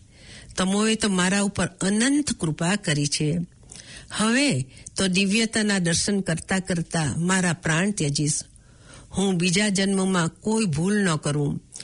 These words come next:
એવી કૃપા કરી મને સુધારી લેજો પ્રભુ, અને મને હંમેશા સંત પુરુષોનો સમાગમ રહે,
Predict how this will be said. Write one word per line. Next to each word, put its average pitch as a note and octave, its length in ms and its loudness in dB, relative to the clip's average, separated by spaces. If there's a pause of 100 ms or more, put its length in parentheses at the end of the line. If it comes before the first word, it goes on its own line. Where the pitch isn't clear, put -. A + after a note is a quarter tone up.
(200)
એવી G#3+ 300 2
કૃપા E3+ 440 -2
કરી D#3 440 0 (220)
મને A3+ 200 2
સુધારી D#3+ 500 0
લેજો D3 320 0
પ્રભુ, D3 440 0 (380)
અને G3+ 440 2 (300)
મને A3+ 200 2
હંમેશા A#3+ 680 2
સંત G3+ 340 0
પુરુષોનો G3+ 540 0
સમાગમ D#3+ 640 0
રહે, D#3 400 -2